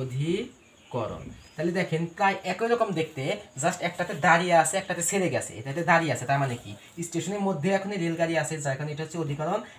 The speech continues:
আর এখানে স্টেশন থেকে চলে গেছে যার কারণে স্টেশন হবে অপাদান। Just এটা মনে রাখবেন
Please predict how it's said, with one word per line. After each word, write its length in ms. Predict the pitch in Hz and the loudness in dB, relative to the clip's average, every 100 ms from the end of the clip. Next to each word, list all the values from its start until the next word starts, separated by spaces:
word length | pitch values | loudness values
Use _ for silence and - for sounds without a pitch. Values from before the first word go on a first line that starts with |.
| - | -8
আর 60 | 120 | -4
এখানে 160 | 143 165 | -4 -4
স্টেশন 240 | - 147 156 | -4 -6 -6
থেকে 120 | 175 202 214 | -6 -6 -2
চলে 180 | 208 165 | 0 2
গেছে 160 | 139 147 139 | 2 0 0
যার 140 | 127 131 | 0 0
কারণে 240 | 143 165 226 - - 147 | -2 -2 -4 -6 -12 -8
স্টেশন 240 | 147 143 170 | -6 -4 0
হবে 120 | 180 170 | 4 4
অপাদান। 260 | 131 104 110 | 4 0 -2
Just 140 | 143 - | -4 -2
এটা 100 | 175 185 | 0 2
মনে 120 | 190 151 | 4 2
রাখবেন 300 | 127 123 165 | 2 2 2